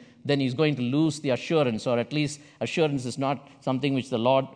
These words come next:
our God, our Father, is a very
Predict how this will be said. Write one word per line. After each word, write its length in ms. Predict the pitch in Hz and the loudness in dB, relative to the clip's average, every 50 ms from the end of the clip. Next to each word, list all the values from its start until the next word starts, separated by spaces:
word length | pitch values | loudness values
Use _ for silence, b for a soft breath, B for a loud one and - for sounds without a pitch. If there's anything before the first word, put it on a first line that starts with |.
| - - | -12 -2
our 160 | - 117 117 110 | 0 0 0 2
God, 280 | 98 127 135 143 127 | 2 2 2 2 2
our 100 | 123 113 | 0 -2
Father, 340 | - - 131 131 127 127 117 | 0 2 2 2 2 0 -4
is 140 | 110 - - | -6 -4 -4
a 180 | 117 104 98 B B B B B B B B _ | -4 -4 -4 B B B B B B B B _
very 540 | 147 143 139 143 143 139 135 - - - | -4 -2 0 0 0 0 -2 -4 -8 -16